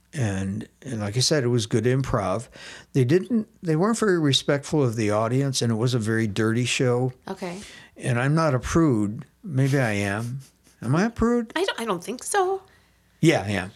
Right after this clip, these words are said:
Speaker 2: Okay, a little bit.
Speaker 1: Uh,
Speaker 2: We'll ask your first
Speaker 1: but
Speaker 2: wife.
Speaker 1: I, and that, that kinda, that kinda
Speaker 2: <laughs>
Speaker 1: bothered me because it's easy hu-, humor.
Speaker 2: Mm-hmm.
Speaker 1: And,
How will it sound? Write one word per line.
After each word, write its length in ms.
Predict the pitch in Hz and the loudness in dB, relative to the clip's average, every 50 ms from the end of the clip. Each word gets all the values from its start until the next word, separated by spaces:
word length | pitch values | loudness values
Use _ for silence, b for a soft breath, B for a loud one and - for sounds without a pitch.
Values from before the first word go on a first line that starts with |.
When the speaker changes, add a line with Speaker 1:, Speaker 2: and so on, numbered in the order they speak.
| - | 0
Speaker 2:
Okay, 280 | 262 233 - - 226 226 | 0 0 2 0 -2 0
a 40 | 226 | 2
little 180 | 233 214 190 | 2 2 2
bit. 80 | - - | 2 2
Speaker 1:
Uh, 320 | 156 151 143 135 160 165 - - | 2 4 4 4 2 2 0 2
Speaker 2:
We'll 80 | 254 262 | 2 2
ask 160 | - - - | 2 2 2
your 120 | 214 196 | 0 0
first 200 | 175 175 160 180 | 0 0 0 2
Speaker 1:
but 100 | 196 180 175 | 4 4 4
Speaker 2:
wife. 20 | 165 | 4
Speaker 1:
I, 200 | 165 180 170 165 156 - | 2 2 2 2 2 0
and 200 | - 170 165 165 | 0 0 2 2
that, 180 | 170 175 165 - | 0 0 0 2
that 220 | 180 190 190 190 - | 2 2 2 2 0
kinda, 380 | 190 196 220 190 180 170 - - | 0 0 2 2 2 0 0 0
that 160 | 165 180 175 | -2 -2 2
kinda 220 | - 180 190 185 | 2 2 4 4
Speaker 2:
<laughs> 100 | 175 151 | 4 4
Speaker 1:
bothered 300 | 156 147 151 151 151 151 143 | 4 4 4 2 2 2 2
me 80 | 143 135 | 0 0
because 340 | 131 151 - 160 143 131 143 | 0 0 0 0 0 0 0
it's 160 | 135 - - | -2 0 0
easy 300 | 156 143 135 139 135 123 | 2 2 2 2 2 4
hu-, 260 | 120 127 123 120 120 - | 4 4 4 4 2 -2
humor. 540 | - - - 143 127 113 101 87 - - - | -4 -2 0 0 2 2 0 -2 -4 -6 -4
Speaker 2:
Mm-hmm. 400 | 220 220 202 202 175 165 180 - | -2 -2 -2 -2 -2 -4 -4 0
Speaker 1:
And, 440 | 135 127 120 113 110 110 110 113 | 0 0 2 2 0 -2 -4 -4